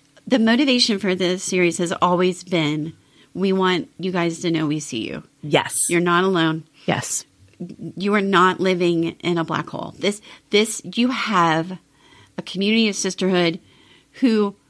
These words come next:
Speaker 1: is, is, we're all in this. We're doing it. We see you. And
Speaker 2: Yes.
Speaker 1: that means we're here to help.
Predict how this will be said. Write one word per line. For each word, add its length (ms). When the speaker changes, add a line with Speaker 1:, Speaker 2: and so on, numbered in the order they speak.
Speaker 1:
is, 280
is, 220
we're 100
all 240
in 140
this. 320
We're 100
doing 260
it. 120
We 100
see 420
you. 360
And 160
Speaker 2:
Yes. 340
Speaker 1:
that 280
means 380
we're 120
here 260
to 200
help. 380